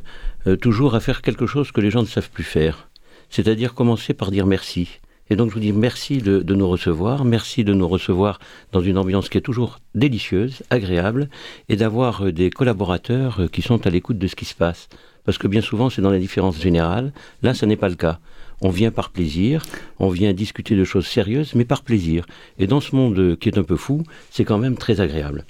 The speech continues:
Donc pour en venir à l'État, je veux dire que, euh, depuis que nous avons créé, euh, cet État, euh, nous avons mis, euh, nos observateurs dans tous leurs États.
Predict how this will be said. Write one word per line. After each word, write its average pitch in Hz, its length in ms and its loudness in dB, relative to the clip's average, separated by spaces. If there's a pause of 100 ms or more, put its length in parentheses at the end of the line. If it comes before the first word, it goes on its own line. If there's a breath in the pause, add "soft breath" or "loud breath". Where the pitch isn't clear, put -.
(720 loud breath)
Donc 139 140 0
pour 151 140 2
en 143 80 4
venir 135 340 2
à 104 60 2
l'État, 85 340 -2 (680 soft breath)
je - 80 2
veux 127 80 6
dire 143 240 0
que, - 80 2
euh, 90 920 2
depuis 110 280 -2
que - 100 -2
nous 107 80 4
avons 98 160 0
créé, 90 460 2
euh, 71 340 -4
cet - 240 -2
État, 135 440 -2
euh, 85 200 0 (440 loud breath)
nous 101 120 2
avons 101 240 0
mis, 110 260 2
euh, 90 140 2
nos 80 520 0 (160)
observateurs 101 600 0
dans 101 140 0
tous - 80 -2
leurs 107 200 0
États. 92 260 -2